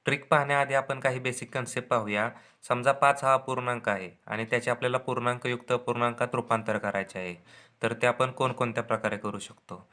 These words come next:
तर पाचचे पूर्णांकयुक्त अपूर्णांकात रूपांतर करण्यासाठी सुरुवातीला आपण पाचच्या अगोदरची संख्या म्हणजे चार इथे लिहून घेऊया. त्यानंतर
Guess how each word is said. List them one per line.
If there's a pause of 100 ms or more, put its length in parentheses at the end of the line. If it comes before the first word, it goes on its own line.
(300)
तर
पाचचे
पूर्णांकयुक्त
अपूर्णांकात
रूपांतर
करण्यासाठी (400)
सुरुवातीला
आपण
पाचच्या
अगोदरची
संख्या
म्हणजे (380)
चार
इथे (180)
लिहून
घेऊया. (440)
त्यानंतर